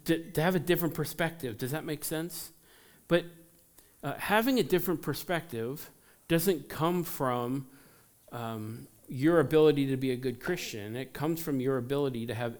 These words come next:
intimacy with Jesus, right? Those moments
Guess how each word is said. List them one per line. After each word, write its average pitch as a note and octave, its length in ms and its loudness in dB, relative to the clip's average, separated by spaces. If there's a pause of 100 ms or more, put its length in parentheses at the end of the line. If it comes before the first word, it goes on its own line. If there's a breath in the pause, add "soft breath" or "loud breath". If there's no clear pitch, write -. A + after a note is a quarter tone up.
intimacy C3+ 500 -2
with A#2 160 -6
Jesus, C3+ 720 -10 (840 soft breath)
right? C#3 340 -2 (300 loud breath)
Those F3 360 12
moments E3+ 800 6